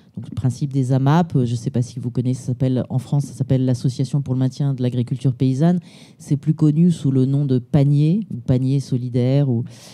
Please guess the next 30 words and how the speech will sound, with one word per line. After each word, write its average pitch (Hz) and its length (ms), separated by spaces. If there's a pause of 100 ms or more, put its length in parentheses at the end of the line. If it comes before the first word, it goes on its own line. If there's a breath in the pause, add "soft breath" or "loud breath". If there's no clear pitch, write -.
(460 loud breath)
mais 160 100
c'est 180 220
un 175 140
engagement, 175 520
c'est-à-dire 135 220
que - 60
c'est - 100
un 143 100
contrat 160 380
entre 170 240
un - 20
maraîcher 147 640
et 139 160
un 147 80
consommateur. 151 840 (500 soft breath)
Et 151 60
le 147 100
consommateur 147 640
dit, « 165 300 (360 loud breath)
Je 151 160
m'engage 165 560 (240)
à 156 80
vous 147 160
prendre 139 500 (280 soft breath)
chaque 175 260
semaine 160 540 (360)
un 190 100
panier 143 420 (100)
de 143 140
légumes. » 117 320